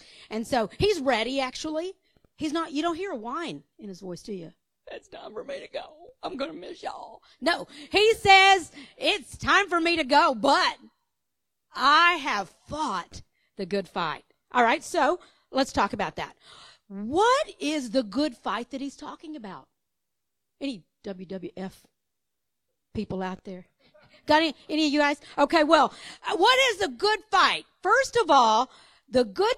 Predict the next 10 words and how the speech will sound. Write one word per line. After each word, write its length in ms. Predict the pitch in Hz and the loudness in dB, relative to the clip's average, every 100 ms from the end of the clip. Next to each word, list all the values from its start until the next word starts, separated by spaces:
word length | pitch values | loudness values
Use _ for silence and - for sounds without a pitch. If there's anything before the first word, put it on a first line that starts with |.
| _ | _
fight 380 | 247 214 214 - 240 | 0 2 0 -4 -6
that 200 | 240 - | -6 -4
Paul's 420 | 349 381 427 - | -2 0 -2 -4
talking 380 | 269 220 254 208 | -8 -6 -6 -8
about 300 | 196 196 - | -6 -6 -6
is 160 | 240 180 | -10 -10
the 120 | 170 | -12
fight 640 | - _ 220 254 311 - _ - | -14 _ -18 -16 -16 -18 _ -18
of 100 | 190 | -18
faith. 460 | - 202 156 - | -14 -12 -12 -14